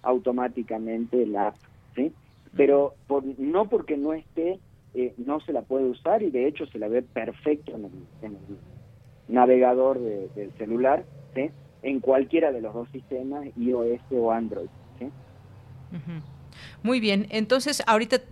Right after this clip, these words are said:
Speaker 2: en breve tiempo se podrá, eh, bajar de estas Play Store y, y App Store.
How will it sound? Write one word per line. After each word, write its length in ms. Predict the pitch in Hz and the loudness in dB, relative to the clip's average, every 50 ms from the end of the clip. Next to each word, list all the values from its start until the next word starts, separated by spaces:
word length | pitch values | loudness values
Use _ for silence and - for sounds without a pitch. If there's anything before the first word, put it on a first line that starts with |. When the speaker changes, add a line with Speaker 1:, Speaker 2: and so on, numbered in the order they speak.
| - - | -16 -12
Speaker 2:
en 420 | 107 165 196 196 190 180 160 156 | -8 -6 -4 -4 -4 -4 -4 0
breve 260 | 190 226 247 254 269 | 4 6 6 6 6
tiempo 300 | 262 262 254 247 - 247 | 6 4 2 2 2 0
se 220 | 240 - 226 196 196 | -2 0 -2 -2 -2
podrá, 600 | - 190 185 190 185 185 196 202 196 196 190 - - | -2 0 0 2 2 2 2 2 2 0 0 -2 -6
eh, 340 | - - 170 165 160 160 151 139 | -10 -8 -8 -6 -6 -6 -8 -8
bajar 520 | 139 151 156 175 165 - - 185 185 180 | -8 -4 -2 -2 -2 0 0 -2 -2 0
de 180 | 170 185 180 175 | -2 -2 -2 -2
estas 520 | 170 - - - 185 170 165 - - - 190 - | -2 -6 -6 -4 -4 -4 -2 -4 -6 -8 -8 -6
Play 220 | 175 175 175 180 | -4 -4 -2 -2
Store 420 | 165 - - - 180 170 170 170 | -4 -6 -4 -2 -2 0 0 -2
y, 400 | 160 151 151 147 143 143 143 139 - | -2 -4 -6 -6 -6 -6 -8 -8 -8
y 340 | - 151 143 143 143 143 147 | -8 -8 -8 -8 -6 -6 -4
App 160 | 160 160 - | -4 -4 -6
Store. 340 | - - - 180 170 170 | -8 -6 -4 -2 -2 -2